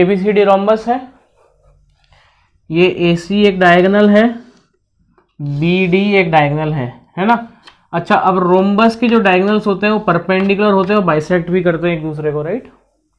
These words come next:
सही है। तो बनाते हैं ना। देखो, सबसे पहले हमने क्या करा, बीडी जो है हमारे पास, हमारे पास क्या है,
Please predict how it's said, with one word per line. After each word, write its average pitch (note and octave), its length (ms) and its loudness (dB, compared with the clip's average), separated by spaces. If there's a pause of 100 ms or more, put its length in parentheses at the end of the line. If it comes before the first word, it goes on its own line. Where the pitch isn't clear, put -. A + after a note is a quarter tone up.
(180)
सही E3 120 2
है। A3+ 80 0 (1040)
तो G#3 60 6
बनाते E3+ 360 4
हैं G3 80 0
ना। B3 60 0 (180)
देखो, G3 160 2
सबसे G#3+ 340 0
पहले A#3 160 6
हमने A3 220 6
क्या A3+ 140 6
करा, G#3+ 220 8 (1200)
बीडी F#3+ 540 2 (280)
जो E3+ 160 2
है E3 140 6
हमारे D3 220 2
पास, C3 360 -2
हमारे E3 200 0
पास F#3 240 2
क्या F#3+ 160 4
है, A#3+ 220 2